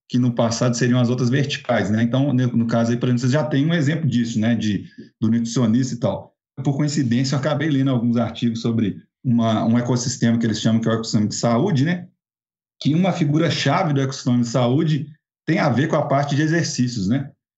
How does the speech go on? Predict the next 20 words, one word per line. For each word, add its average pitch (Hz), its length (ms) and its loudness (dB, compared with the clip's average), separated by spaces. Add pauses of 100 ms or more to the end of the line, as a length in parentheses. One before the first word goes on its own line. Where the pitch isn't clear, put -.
(120)
Então, 120 720 0 (200)
por 127 120 0
exemplo, 120 360 2
já 120 140 0
vi 131 120 2
coisas 139 260 -2
até 143 240 0
assim, 131 460 0 (420)
é, 110 180 0
em 110 120 2
outros 127 220 0
países 123 400 2
já 156 100 2
estão 143 180 0
começando 131 520 0
a 120 80 2
ter, 139 200 -2
assim, 127 220 0
se 117 120 -2
você, 147 640 0